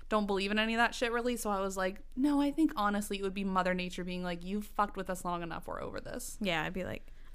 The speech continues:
Speaker 2: "Ice Age, Part Two, Continental Drift."
Speaker 1: Yeah, 'cause we haven't been nice to our planet. So
Speaker 2: No.
Speaker 1: it's a matter of time before we are either all underwater or all frozen again.
Speaker 2: Yeah.
Speaker 1: Or a huge heat wave and, yeah, everything melts.
Speaker 2: Well,
Speaker 1: So I guess underwater,
Speaker 2: the
Speaker 1: yeah.
Speaker 2: Earth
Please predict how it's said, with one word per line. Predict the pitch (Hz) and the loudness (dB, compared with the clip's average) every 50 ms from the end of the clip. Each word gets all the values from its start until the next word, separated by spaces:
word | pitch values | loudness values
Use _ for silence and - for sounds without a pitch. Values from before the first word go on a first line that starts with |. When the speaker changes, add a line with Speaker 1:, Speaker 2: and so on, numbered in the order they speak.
| - - | 0 2
Speaker 2:
"Ice | 254 254 262 254 - | 4 4 4 4 4
Age, | 254 240 247 247 247 226 - - - - - - | 4 4 4 2 2 0 -2 -8 -12 -12 -6 0
Part | - 233 214 196 - - - | 4 6 6 6 4 0 -4
Two, | - - - 220 196 226 226 | -6 -4 -2 -2 -2 -2 -2
Continental | - - 220 180 190 202 208 214 202 202 202 208 208 | -2 -2 -2 0 0 -2 -2 -2 -2 -2 -2 -2 -4
Drift." | 202 196 185 160 - - - - - | -2 -2 -2 -2 -4 -4 -6 -4 0
Speaker 1:
Yeah, | - 381 | 0 0
'cause | 392 381 339 359 | 0 0 2 4
we | 370 | 4
haven't | 403 415 415 415 | 4 4 2 2
been | 415 330 269 | 4 6 6
nice | 262 294 349 - | 6 6 4 4
to | - 302 | 2 2
our | 254 240 | 2 2
planet. | 247 - 262 285 294 254 202 - | 2 2 4 6 6 4 4 2
So | - - 226 220 220 220 214 | 0 4 4 6 6 6 4
Speaker 2:
No. | 196 196 214 - - - - | 2 -2 -4 -8 -8 -4 -2
Speaker 1:
it's | 233 247 - | 0 2 6
a | 285 | 10
matter | 285 285 285 277 | 10 10 10 10
of | 269 262 | 8 6
time | 262 262 262 254 | 4 2 2 2
before | 247 - - 220 220 | 2 2 2 2 4
we | 226 220 208 | 2 2 2
are | - 196 202 214 226 220 214 - - | 4 6 8 10 10 8 8 4 0
either | - 220 208 208 190 | -2 0 0 2 4
all | 175 190 196 208 208 | 4 6 4 4 4
underwater | 202 208 202 202 202 202 196 185 185 202 226 233 254 240 226 | 4 2 2 2 2 4 4 6 6 6 6 6 6 6 6
or | 202 | 6
all | 190 180 180 | 6 6 4
frozen | - - 196 196 202 185 185 170 170 | 2 2 2 2 2 2 0 -4 -6
again. | 165 - - - - 247 240 - - - - - - - - | -6 -8 -8 -6 -6 -6 -6 -6 -10 -14 -14 -14 -12 -8 -6
Speaker 2:
Yeah. | 185 151 - - 180 - | -4 -4 -4 -4 -4 0
Speaker 1:
Or | - 220 220 226 220 | 4 6 8 8 8
a | 202 196 202 202 | 6 6 2 0
huge | 196 - 214 214 208 - | 0 -2 -2 -4 -4 -4
heat | - - 202 - | -4 -6 -4 -2
wave | - 190 185 180 | -2 -2 -2 -2
and, | 190 170 175 | -4 -6 -2
yeah, | 190 190 180 170 | 0 2 2 2
everything | 175 175 185 196 185 180 | 2 0 -2 -2 -4 -4
melts. | 175 165 - - - - | -4 -4 -6 -6 0 4
Speaker 2:
Well, | 240 247 240 | 6 6 8
Speaker 1:
So | 233 226 | 8 6
I | 220 | 6
guess | 202 190 - 185 | 4 4 2 0
underwater, | 175 170 160 156 - - - | -2 -2 -4 -4 -4 -2 0
Speaker 2:
the | - - | 0 0
Speaker 1:
yeah. | 110 - - | 2 2 4
Speaker 2:
Earth | 220 220 220 233 240 226 - - | 4 4 4 4 2 0 -2 -6